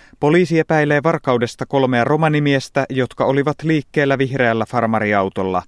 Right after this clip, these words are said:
Kokemäen poliisi pyytää tapaukseen liittyviä havaintoja. Sään lämpeneminen nostaa lähipäivinä virtaamia. Loimijoen Maurialan koskessa Huittisissa saattaa tulvaraja ylittyä ja vesi nousta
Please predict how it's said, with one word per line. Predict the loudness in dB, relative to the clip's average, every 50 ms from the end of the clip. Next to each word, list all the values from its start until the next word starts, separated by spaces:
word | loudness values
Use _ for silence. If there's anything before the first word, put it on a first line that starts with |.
| -10 -20 -20 -20 -20 -20 -12 -6
Kokemäen | -6 -4 -2 0 0 0 0 -2 -2 -2
poliisi | -2 0 0 0 0 -2 -4
pyytää | -2 -2 -2 0 0 0 -2 0
tapaukseen | 0 -2 0 0 0 0 -2 -4 -2 -2 0 0 0 -2 -2
liittyviä | -2 -2 -2 -2 -4 -4 -2 0 0 0
havaintoja. | 0 0 0 0 0 0 -2 -4 -4 -4 -2 -2 -4 -6 _ _ _ -20 -20 -20 -20 -20 -20 -20 -20 -20 _
Sään | -10 -4 0 2 2 2 2 0 -4 -4 -2
lämpeneminen | 0 0 0 0 0 0 0 2 2 2 2 2 0 0 0 -2 -2
nostaa | -4 -6 -6 -6 -6 -4 -2 0 0 0
lähipäivinä | 0 -2 -2 -2 0 0 0 0 0 0 -2 0
virtaamia. | -2 -2 -2 -4 -4 -2 0 0 0 0 0 -2 -2 -2 -2 -4 -8
Loimijoen | -6 -2 0 0 2 2 2 2 2 2 2 2 0 0 -2
Maurialan | 0 0 2 2 2 2 0 0 0 -2 -2 -2
koskessa | -4 -4 -4 -4 -8 -6 -6 -6 -4 -2
Huittisissa | -2 -2 -2 _ -4 -4 -2 -2 -4 -4 -4 -6
saattaa | -2 -2 -4 -4 -2 -2 -2 -2 -2 -2
tulvaraja | -4 -2 -2 0 0 0 0 0 0 0 0 -2 -2
ylittyä | -4 -2 -2 -2 -2 -4 _ -2 0 0 0 2
ja | 0 0
vesi | -2 -2 -2 -2 -2
nousta | 0 0 -2 -2 -4 -6 -10 -10